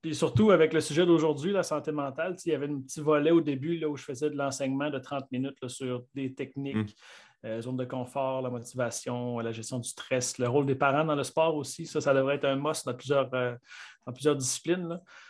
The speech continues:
Speaker 1: Donc,
Speaker 2: Ah, ben
Speaker 1: euh,
Speaker 2: oui.
Speaker 1: je pense que ça peut, euh, des fois, euh, vous outiller un petit peu plus dans votre parcours sportif, peu importe votre niveau puis votre, euh, niveau d'expérience.
Speaker 2: Certainement.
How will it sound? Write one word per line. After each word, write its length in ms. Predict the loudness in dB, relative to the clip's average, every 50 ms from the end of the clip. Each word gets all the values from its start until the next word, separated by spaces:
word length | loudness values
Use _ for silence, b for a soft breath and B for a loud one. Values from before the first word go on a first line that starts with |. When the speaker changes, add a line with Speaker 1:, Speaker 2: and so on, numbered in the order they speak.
| B B B _ _
Speaker 1:
Donc, 240 | -8 -8 -6 -2 0
Speaker 2:
Ah, 220 | 2 4 4 4
ben 80 | 2 0
Speaker 1:
euh, 180 | 0 0 0 -2
Speaker 2:
oui. 40 | -2
Speaker 1:
je 280 | -6 -10 -16 -18 -6 0
pense 160 | 2 2 2
que 80 | 2 0
ça 140 | 0 0 0
peut, 240 | 0 2 2 4 4
euh, 220 | 4 4 4 2
des 120 | 2 -2
fois, 220 | -2 0 2 4 4
euh, 260 | 4 2 0 -2 -6
vous 220 | -6 -6 -6 -4 -4
outiller 380 | -4 -6 -6 -8 -4 -2 0
un 40 | 0 0
petit 120 | -2 -4
peu 120 | -6 -6
plus 200 | -4 -4 -4 -2
dans 100 | 0 0
votre 140 | -2 -2 -4
parcours 320 | -6 -8 -6 -6 -8 -8 -6
sportif, 420 | -6 -8 -8 -8 -8 -10 -10 -10 _
peu 80 | -4 -2
importe 300 | -2 -2 -4 -6 -4 -4
votre 220 | -6 -6 -4 -4 -4
niveau 320 | -4 -4 -2 -4 -4 -4
puis 120 | -6 -10
votre, 260 | -10 -10 -10 -8 -10 -10
euh, 200 | -8 -8 -12 -12 -14
niveau 160 | -10 -8 -6
d'expérience. 580 | -6 -6 -6 -4 -4 -4 -4 -6 -10 -16 -20 -20 _ _ _ _ _ _ _ _ _
Speaker 2:
Certainement. 680 | -20 -10 -10 -10 -10 -6 -8 -6 -6 -6 -6 -8 -10